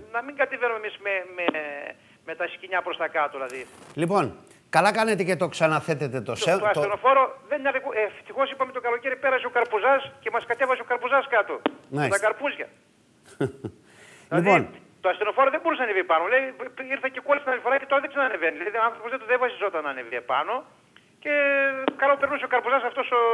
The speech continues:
Speaker 1: εκεί και πήρε το είκοσι ευρώ και μας κατέβασε κάτω, δηλαδή, με την ηλικιωμένη τη γιαγιά που είχαμε.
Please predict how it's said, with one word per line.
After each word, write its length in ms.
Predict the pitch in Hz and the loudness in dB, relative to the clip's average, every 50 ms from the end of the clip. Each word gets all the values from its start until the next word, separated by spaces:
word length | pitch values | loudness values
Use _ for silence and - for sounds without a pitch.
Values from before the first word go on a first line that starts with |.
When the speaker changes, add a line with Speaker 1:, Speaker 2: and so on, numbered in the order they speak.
| 226 226 233 | 2 2 0
Speaker 1:
εκεί 120 | 233 - - | -2 -6 -16
και 60 | - - | -18 -6
πήρε 140 | - 277 262 262 | -4 -2 -2 0
το 80 | 262 233 | -2 -2
είκοσι 200 | - 214 208 240 269 285 | -2 0 4 6 6 6
ευρώ 120 | 277 294 | 4 2
και 100 | 285 285 269 | -2 -2 -2
μας 60 | 269 - 277 | 0 0 2
κατέβασε 320 | - 294 285 285 285 285 285 320 | 2 4 2 2 0 2 2 4
κάτω, 160 | 302 294 294 233 | 4 4 4 2
δηλαδή, 220 | 202 180 147 151 127 - - _ _ - _ _ | 0 0 0 -2 -6 -6 -12 _ _ -20 _ _
με 40 | - | -16
την 100 | - 202 202 | -12 -10 -10
ηλικιωμένη 420 | 208 208 202 - 214 202 202 196 185 175 | -8 -8 -2 0 0 2 2 -2 -2 -4
τη 60 | 185 170 | -2 -2
γιαγιά 260 | 170 160 147 147 131 127 | -2 0 0 -2 -2 -2
που 100 | 147 143 | -4 -8
είχαμε. 240 | 131 123 117 107 | -8 -8 -10 -10